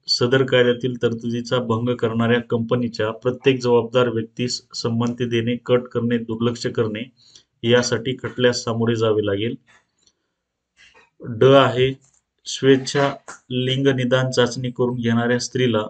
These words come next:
उपकलम तेवीस तीन लागू होत नाही. तर या प्रश्नाचं, अ, accurate उत्तर मित्रांनो,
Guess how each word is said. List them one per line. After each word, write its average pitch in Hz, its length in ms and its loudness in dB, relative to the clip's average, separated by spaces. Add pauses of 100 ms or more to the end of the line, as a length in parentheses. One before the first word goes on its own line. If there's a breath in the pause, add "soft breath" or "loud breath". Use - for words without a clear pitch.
(120)
उपकलम 127 520 -2
तेवीस 120 640 -2
तीन 139 220 -2 (540)
लागू 117 380 0
होत 113 240 -4
नाही. 107 240 -10 (680 soft breath)
तर 147 280 2 (420)
या 123 280 4
प्रश्नाचं, 131 840 -4 (340)
अ, 117 380 -2 (160)
accurate 127 480 0
उत्तर 120 340 -4
मित्रांनो, 120 580 -4